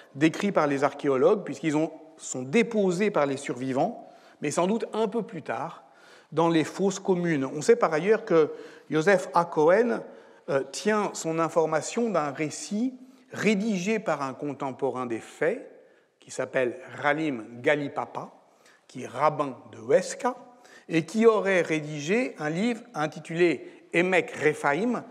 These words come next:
la vallée des ombres. Et c'est lui, c'est Ralim Galipapa, qui avance le chiffre de trois cents morts, précisant que certains cadavres auraient été jetés dans des puits,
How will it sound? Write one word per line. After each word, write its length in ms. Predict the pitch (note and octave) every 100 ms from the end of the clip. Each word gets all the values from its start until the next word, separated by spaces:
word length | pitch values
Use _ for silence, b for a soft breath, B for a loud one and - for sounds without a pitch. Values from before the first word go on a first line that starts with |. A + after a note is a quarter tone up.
| -
la 140 | C3+ C3
vallée 320 | B2 E3 G#3+
des 220 | D#3 C3
ombres. 360 | C3 G#2+ - - _ _ _ _ b b b
Et 480 | D3 D#3+ D#3+ - -
c'est 180 | - -
lui, 300 | D3 G3+ A3 - B B
c'est 180 | - D3+
Ralim 400 | D3+ F#3+ G3+ D#3
Galipapa, 760 | C#3+ D#3 D3+ F#3 - A#3 B3+
qui 240 | - F3+ F3
avance 420 | - D#3 G3 A3+ F3
le 100 | D3
chiffre 400 | - B3 - E3
de 180 | D#3 - - -
trois 280 | - A#3 G#3
cents 240 | - D3+
morts, 320 | C3+ G#2+ - _ _ _ b b b b
précisant 420 | - D#3 E3+ F3+
que 160 | F#3+ E3
certains 360 | - D#3 - D#3
cadavres 680 | D#3 D3+ E3+ G#3 G#3 - B B B B
auraient 300 | E3 C3+ D3
été 220 | C#3+ D3 C3+
jetés 460 | B2+ F3+ F3+ G3+
dans 140 | D#3+ C#3+
des 140 | C3+
puits, 460 | - - D#3+ G#3